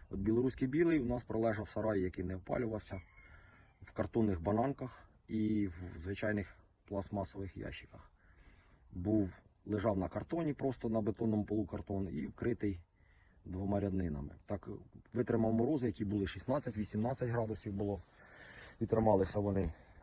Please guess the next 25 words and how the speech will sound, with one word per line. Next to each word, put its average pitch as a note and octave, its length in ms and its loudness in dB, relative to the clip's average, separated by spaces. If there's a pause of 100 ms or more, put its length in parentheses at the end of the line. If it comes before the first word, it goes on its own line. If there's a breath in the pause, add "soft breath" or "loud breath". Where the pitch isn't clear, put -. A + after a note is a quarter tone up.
(240 loud breath)
три-чотири G2+ 520 0
дні. B2 300 0 (1600 loud breath)
І C#3 340 4
не D3+ 100 6
зіпсувався C#3 600 2
абсолютно. A2 580 0 (300 loud breath)
І B2+ 100 0
зараз C3+ 280 10
лежить F2 300 -4
у D#2+ 40 -8
мене F2 180 -4
білоруський F#2 480 -6
білий, B2 340 -2 (260 loud breath)
який G2+ 240 -6
ми G2+ 100 0
використовуємо F#2 600 -4
для F2 140 -6
наших - 280 -8
соусів. - 500 -12 (760 loud breath)
Так - 160 -4
що - 120 -4
стосовно A#2+ 500 2
зберігання G#2 520 2
білоруського G#2 560 -2
біле-, C3+ 380 -2